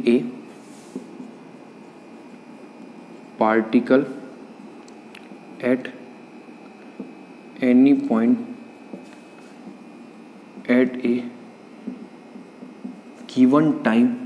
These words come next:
is proportional, proportional to psi, psi star, या इसको आप क्या लिख सकते हो, mod psi square।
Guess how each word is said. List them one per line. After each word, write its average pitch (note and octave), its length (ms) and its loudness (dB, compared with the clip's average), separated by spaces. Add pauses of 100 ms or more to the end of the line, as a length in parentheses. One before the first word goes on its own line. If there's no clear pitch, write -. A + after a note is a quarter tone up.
(2250)
is D3 240 2 (1900)
proportional, C3 840 2 (2750)
proportional B2 680 2
to G3 180 6 (1400)
psi, - 340 -2 (140)
psi A#2+ 520 0
star, F3+ 360 2 (360)
या A2+ 140 0
इसको A#2 220 -2
आप A2 100 -6
क्या B2+ 120 2
लिख B2+ 100 0
सकते C#3 240 0
हो, F#3 60 8 (360)
mod A#2 340 0
psi - 280 -2 (180)
square। - 400 -10